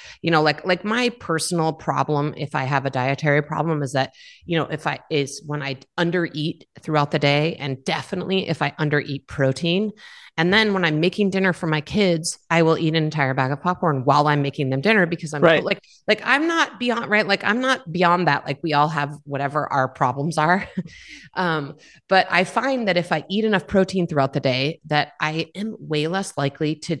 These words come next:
Speaker 1: have a desire to eat crap, um, and that I feel fed and fueled. And then I know that,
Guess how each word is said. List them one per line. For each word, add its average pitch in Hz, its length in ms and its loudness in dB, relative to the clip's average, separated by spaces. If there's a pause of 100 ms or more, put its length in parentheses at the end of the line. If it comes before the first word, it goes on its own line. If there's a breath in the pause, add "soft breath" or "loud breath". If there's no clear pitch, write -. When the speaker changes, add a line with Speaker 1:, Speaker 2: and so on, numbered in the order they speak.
(100)
Speaker 1:
have 139 340 -6
a 143 80 -4
desire 147 600 0
to 165 100 -8
eat 143 220 -6
crap, 135 500 0 (360 loud breath)
um, 139 440 -2
and 143 180 -4
that 135 220 -2
I 147 140 -6
feel 135 260 -6
fed 147 320 2
and 151 180 0
fueled. 147 640 -2
And 151 140 -2
then 143 100 -2
I 139 100 -6
know 170 560 4
that, 147 240 -4